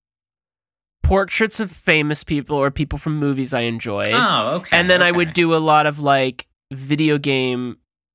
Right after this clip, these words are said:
Speaker 1: based, like, illustrations, like, so illustrations of characters from games and things like that, or, like, designs. Like, I was more into the
Speaker 2: Mm-hmm.
Speaker 1: field of, like,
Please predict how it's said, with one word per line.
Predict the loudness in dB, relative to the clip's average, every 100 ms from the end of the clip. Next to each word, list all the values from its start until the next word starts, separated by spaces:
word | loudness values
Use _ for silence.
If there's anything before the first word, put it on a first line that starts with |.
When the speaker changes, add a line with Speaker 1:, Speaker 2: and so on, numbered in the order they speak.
| -20 -6
Speaker 1:
based, | -2 0 -2
like, | -6
illustrations, | -6 -6 -6 -6 -4 -4 -6
like, | -6 -6
so | -6 -6
illustrations | -4 -4 -4 -6 -6
of | -8 -6
characters | -2 -2 -4
from | -12 -10
games | -6 -4 -4 -6
and | -10
things | -8 -8
like | -8 -8
that, | -2 2 2 2
or, | -2
like, | -8 -8
designs. | -4 0 2 2 0 -4
Like, | -6 0
I | 2
was | 2
more | 2 2
into | 2 0
the | 0
Speaker 2:
Mm-hmm. | 0
Speaker 1:
field | 2 2 2
of, | 0
like, | 2 2 0